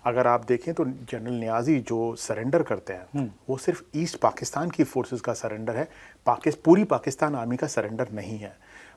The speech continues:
Speaker 1: पाकिस्तान के वेस्टर्न फ्रंट पर हमारी लड़ाई बराबर की थी, कोई थोड़ा बहुत ऊपर नीचे, ऊपर, ऊपर नीचे की लड़ाई थी। दूसरी बात, जैसा कि निरंजन आपको याद होगा, उन्नीस सौ इकहत्तर से पहले और उन्नीस सौ साठ के दशक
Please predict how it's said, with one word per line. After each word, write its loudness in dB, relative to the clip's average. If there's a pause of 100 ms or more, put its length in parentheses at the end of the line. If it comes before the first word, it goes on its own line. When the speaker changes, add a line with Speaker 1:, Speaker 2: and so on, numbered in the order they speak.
Speaker 1:
पाकिस्तान -2
के 2
वेस्टर्न 0
फ्रंट -8
पर -4 (100)
हमारी -2
लड़ाई -2 (100)
बराबर 4
की -2
थी, -4
कोई 2
थोड़ा 8
बहुत 2 (140)
ऊपर -2
नीचे, 0 (320)
ऊपर, 6 (120)
ऊपर 2
नीचे -2
की -6
लड़ाई -8
थी। -16 (340)
दूसरी 2
बात, 6
जैसा 2
कि -2
निरंजन 6
आपको -2
याद -4
होगा, -2
उन्नीस -2
सौ 2
इकहत्तर 0
से -2
पहले -4
और -2
उन्नीस -2
सौ -2
साठ 2
के 2
दशक -2